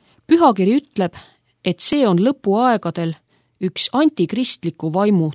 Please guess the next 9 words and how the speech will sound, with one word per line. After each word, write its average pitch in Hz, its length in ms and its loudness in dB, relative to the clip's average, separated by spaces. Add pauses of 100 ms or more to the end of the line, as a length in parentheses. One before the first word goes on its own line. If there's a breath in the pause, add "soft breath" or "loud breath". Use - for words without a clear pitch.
(100)
tunnuseid. - 600 -2 (1300)
Teise 262 260 -2
Timoteuse 175 880 -4 (200)
kolm 185 340 -4 (160)
kaks. - 500 -12 (1400)
Jumal 240 440 2 (240)
mõistab 175 380 -2
selle 233 420 0
üle 165 300 -2